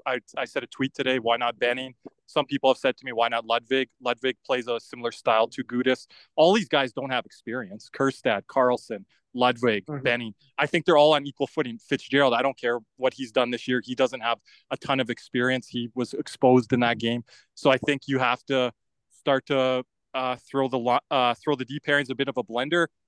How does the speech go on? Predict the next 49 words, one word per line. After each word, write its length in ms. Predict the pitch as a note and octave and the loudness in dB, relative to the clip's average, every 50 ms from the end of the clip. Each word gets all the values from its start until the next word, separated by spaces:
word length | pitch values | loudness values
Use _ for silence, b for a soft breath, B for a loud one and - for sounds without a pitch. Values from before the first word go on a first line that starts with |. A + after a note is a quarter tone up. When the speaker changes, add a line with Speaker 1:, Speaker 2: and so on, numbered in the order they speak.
| _ _ - | _ _ -4
Speaker 1:
This 160 | D3+ C#3 - | -4 -4 -4
day 240 | _ - C#3 C3 C3+ | _ -4 0 0 2
off 300 | B2+ B2 B2+ C3+ - - | 2 2 2 2 0 -2
is 100 | C3 A2 | -6 -6
gonna 220 | - C3+ B2 A#2+ | -6 -6 -6 -4
help 240 | G#2 - B2 C3 - - | -2 -2 -2 -2 -2 -4
Ryan. 480 | B2 A#2+ C3 B2+ B2+ C3+ C#3 C#3 C#3 - _ _ _ _ _ _ | -4 0 0 0 0 0 -2 -6 -8 -12 _ _ _ _ _ _
And 160 | D3 C3 A#2+ | -6 -4 -2
I 100 | A2+ B2 | 0 0
wouldn't 180 | C#3 D3+ C#3+ - | 0 0 -2 -4
be 80 | C#3+ - | -6 -8
surprised 480 | - F3 - - C3 B2 C3 B2 C3 | -8 -8 -4 0 0 0 0 0 -4
if 80 | B2+ - | -6 -6
we 100 | C3 B2+ | -6 -6
hear 140 | A#2+ C3+ B2+ | -4 -4 -4
a 40 | B2 | -6
surprising 580 | - - - - - B2+ A#2+ A#2+ A#2 B2+ A#2+ | -8 -14 -8 -2 0 2 2 2 0 -2 -4
name 240 | A#2 A#2+ B2 C3 C3 | -6 -6 -6 -6 -4
on 180 | A#2 A#2 A#2 A#2 | -4 -4 -4 -4
the 80 | A#2 | -4
defensive 480 | A2 - A#2+ A#2 - C3+ A2+ - B2 A2+ | -6 -6 -6 -2 0 -2 -2 0 -2 -2
end 140 | A#2 A2+ A#2 | -2 -2 -4
into 160 | A2+ A2+ - B2 | -6 -6 -6 -4
the 40 | A2 | -2
lineup, 240 | G2 G#2 A#2 A#2+ G#2+ | 0 0 0 -2 -2
maybe 240 | A#2 C3 C#3+ D#3+ - | -2 -2 -2 -2 -4
two. 320 | - - C3+ C3 A#2+ - _ _ _ _ _ _ _ _ _ _ _ - | -6 -2 -2 -2 -2 -2 _ _ _ _ _ _ _ _ _ _ _ -4
Um, 280 | B2 A2+ A2+ A2 - | -2 0 0 0 2
again, 220 | C#3 C#3+ C#3 B2 B2 | 2 2 4 4 2
we 80 | A#2+ | 2
Speaker 2:
Really? 40 | C3 | 0
Speaker 1:
didn't 140 | C3 C3+ B2+ | -2 -4 -6
really 140 | C3 C3 - _ | -8 -8 -6 _
play 140 | C3+ B2+ A2+ | -4 -4 -4
seven. 380 | - - A#2+ A#2 A#2+ D3 C3 | -2 0 0 0 0 0 -2
Yeah, 180 | A#2+ B2 A#2+ G#2+ - - | 0 0 -2 -2 -2 -4
I'm, 200 | C3+ C3+ C#3 C#3+ | -6 -4 -4 -6
I'm 140 | C3 C3 C3 | -8 -10 -10
thinking 300 | - - C#3 C#3 C#3+ C3 | -10 -10 -10 -10 -8 -8
maybe 220 | B2+ C3 B2+ C3 | -6 -8 -8 -10
two 220 | - - C#3+ C3+ | -8 -4 -4 0
guys 320 | B2 C3+ B2+ A#2+ A2+ - _ _ _ _ _ _ | 2 2 2 2 0 -4 _ _ _ _ _ _
enter 280 | - C#3 C3 - D3 B2+ | -6 -6 -4 -2 -2 -2
the 80 | B2 A#2+ | -2 0
lineup. 380 | A#2+ A#2 B2 B2 B2+ C3+ - | 0 0 0 0 0 -2 -4
Maybe 220 | A#2+ A#2+ B2 B2+ C3 | -4 -4 -4 -4 -4
Fitzgerald 600 | - - C3 - - - B2+ B2 B2+ B2 - - | -4 -6 -6 -6 -4 -2 2 2 2 2 2 0
comes 260 | - C3 B2 A2 B2 | -2 -2 -2 0 2
out, 180 | A#2+ B2 C3+ | 2 2 0